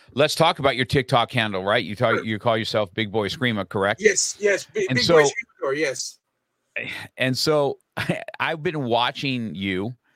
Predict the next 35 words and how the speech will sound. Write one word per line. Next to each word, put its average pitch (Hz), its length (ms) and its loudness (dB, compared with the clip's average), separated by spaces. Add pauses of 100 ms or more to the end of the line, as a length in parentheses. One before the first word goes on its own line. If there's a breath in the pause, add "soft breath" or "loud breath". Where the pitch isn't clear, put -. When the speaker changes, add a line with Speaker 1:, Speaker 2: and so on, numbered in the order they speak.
(200)
Speaker 2:
Oh, 160 140 -4
thank 170 280 -6
you. 151 80 -4
Speaker 1:
for 175 100 2
probably, 147 720 -2
I 143 80 -2
don't 170 100 -6
know, 127 80 -2
about 113 220 -2
a 104 40 -4
year, 101 300 0
right? 101 380 -2 (260)
I 113 80 -4
just 185 180 0
Speaker 2:
Okay. 170 80 2
Speaker 1:
kinda, 139 160 0
you 160 60 -2
know, 139 140 2
I'm 135 140 0
one 147 120 -2
of 143 80 0
those, 131 200 -2
you 131 160 -4
know, - 80 -2
I'm, 135 200 -2
I'm 143 160 -2
the 147 80 -4
same 147 280 -2
one 117 180 0
that 113 160 -2
scrolls 120 320 -2
through 120 280 -6
and 107 80 -6
watch, 104 300 -4
uh, 104 320 -2